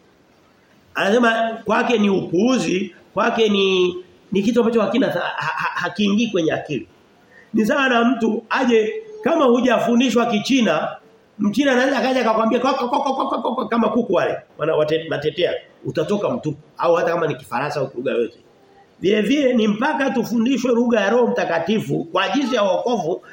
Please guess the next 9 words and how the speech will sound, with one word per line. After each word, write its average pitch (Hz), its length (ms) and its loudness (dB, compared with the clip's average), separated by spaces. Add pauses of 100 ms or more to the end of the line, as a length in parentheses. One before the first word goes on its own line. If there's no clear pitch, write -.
(140)
azaliwe 214 480 2
ndani 202 300 0
yake 202 540 -2
yetu, 190 460 0 (280)
ndipo 185 260 -2
tuweze 180 220 -2
kuisikia 147 360 -6
sauti 113 300 -6
yake. 98 140 -4